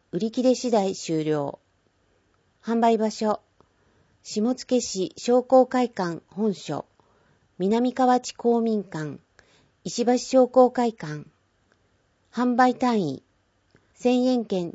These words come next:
十一枚入りを一万円で販売します。購入限度額、一人当たり五万円まで、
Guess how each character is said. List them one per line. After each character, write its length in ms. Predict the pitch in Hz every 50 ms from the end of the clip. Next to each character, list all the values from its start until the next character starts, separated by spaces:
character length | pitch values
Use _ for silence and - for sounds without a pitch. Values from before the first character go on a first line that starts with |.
| - -
十 220 | - 202 220 233
一 200 | 240 233 - 247
枚 240 | 240 240 240 240 226
入 120 | 208 208
り 60 | 214
を 240 | 208 208 202 - - _ _ -
一 220 | - - - 226
万 280 | 240 247 247 247 240 240
円 220 | 240 240 240 233
で 200 | 226 262 247 - -
販 240 | - 208 208 202 196
売 200 | 196 190 190 185
し 140 | - -
ま 160 | 180 180 175 175
す。 180 | - _ _ _ _ _ _ _ _ _ _ _ _ _ _ _ _ _ _ _ _ _ -
購 200 | - 247 262 262
入 200 | 254 269 269 254
限 200 | 220 254 254 240
度 120 | 233 240 208
額、 400 | 202 180 - - 160 151 - _ _ _ _ _ _ _ _ _ _
一 240 | - - - 262 254
人 100 | 247 254
当 60 | 240
た 120 | 240 214 190
り 220 | - 160 - - _ _ -
五 100 | - 170
万 240 | 190 214 214 214 208
円 200 | 208 196 190 185
ま 120 | 180 151
で、 180 | 135 127 131